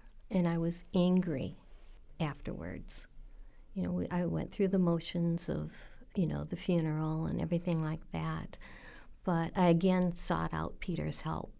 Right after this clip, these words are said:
to help me make some sense of this. And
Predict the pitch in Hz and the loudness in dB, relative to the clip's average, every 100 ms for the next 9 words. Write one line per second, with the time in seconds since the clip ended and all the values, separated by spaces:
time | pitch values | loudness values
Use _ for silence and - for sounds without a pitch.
0 | - - 170 - 151 - - - 202 190 | -16 -8 -6 -4 -6 -10 -10 2 4 6
1 | 175 165 - 175 156 - 156 156 - 151 | 6 6 2 0 0 0 0 0 -4 -6
2 | - 143 151 - - - - - - - | -4 -4 -6 -8 -14 -18 -18 -16 -18 -18
3 | - - 170 160 165 160 151 | -18 0 2 2 0 -2 -4